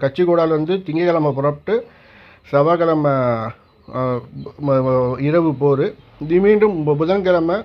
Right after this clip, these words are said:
மதியம், ஆஹ், புதன்கிழமை காலை பதினொன்று ஐம்பத்தஞ்சுக்கு வண்டி புறப்பட்டு மறுநாள், ஆஹ், இரவு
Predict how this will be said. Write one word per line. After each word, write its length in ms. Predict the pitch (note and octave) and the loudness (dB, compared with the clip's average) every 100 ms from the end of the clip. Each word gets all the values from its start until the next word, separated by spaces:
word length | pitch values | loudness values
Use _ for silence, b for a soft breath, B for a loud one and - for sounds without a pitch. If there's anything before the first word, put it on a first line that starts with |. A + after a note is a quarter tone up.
| - - | -10 -8
மதியம், 420 | C3 C#3+ D#3+ F3+ - - B2+ | -4 -2 0 -2 -2 -12 -4
ஆஹ், 160 | C#3 | -2
புதன்கிழமை 400 | C#3 F3 F3 E3+ | 0 0 2 0
காலை 420 | D3 D3 D#3+ F#3 | 0 2 4 2
பதினொன்று 380 | F3+ D3 E3 F3 | 0 -2 0 0
ஐம்பத்தஞ்சுக்கு 440 | D3+ D3+ D3 E3 C#3+ | 0 -2 -2 -2 -2
வண்டி 140 | C#3+ | -2
புறப்பட்டு 460 | C3+ C3 - G#3+ A3+ B B B B B | -4 -6 -6 -8 -8 B B B B B
மறுநாள், 800 | A#2 C3+ D#3+ F#3+ F#3+ F#3 D#3 C3+ _ _ _ _ - | 0 2 2 2 2 2 0 -2 _ _ _ _ -10
ஆஹ், 540 | C#3 C#3 C3+ B2 B2 | -4 -2 0 0 0
இரவு 580 | A#2+ C3+ D#3+ F3+ F3+ G3 | -2 -2 0 2 2 -2